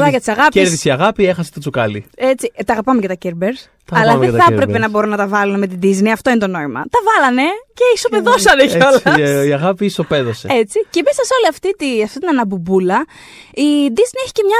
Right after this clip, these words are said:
Speaker 1: μεγάλη απώλεια. Ε, αναφέρομαι στον Don Bluth,
Speaker 2: Μμ.
Speaker 1: ο οποίος ήταν ο επικεφαλής των, ε, animators για αρκετά χρόνια, ο οποίος πήρε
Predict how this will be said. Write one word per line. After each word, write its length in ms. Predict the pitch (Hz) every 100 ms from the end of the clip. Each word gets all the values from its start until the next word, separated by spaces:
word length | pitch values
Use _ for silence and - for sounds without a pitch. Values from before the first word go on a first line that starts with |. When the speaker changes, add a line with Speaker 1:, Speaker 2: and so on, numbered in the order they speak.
| 466
Speaker 1:
μεγάλη 240 | 294 415 415
απώλεια. 520 | - 392 220 95 98 - _ _ _ _ _ _ -
Ε, 160 | 226
αναφέρομαι 440 | 240 247 349 440 415
στον 160 | 320 240
Don 260 | 403 311
Bluth, 420 | 254 240 - - _ _ _ _ _ _
Speaker 2:
Μμ. 140 | 123 98 98 _ _ -
Speaker 1:
ο 80 | 247
οποίος 280 | 226 320 311
ήταν 240 | 349 330
ο 60 | 269
επικεφαλής 720 | 247 233 240 247 302 - -
των, 300 | 214 196 185
ε, 400 | 180 170 165 165 185 220
animators 480 | 214 202 190 180
για 260 | 185 190 190
αρκετά 500 | 180 175 190 202 339
χρόνια, 520 | - 254 196 190 185 294 - - - - -
ο 60 | -
οποίος 320 | - 480 - -
πήρε 500 | 339 415 277 208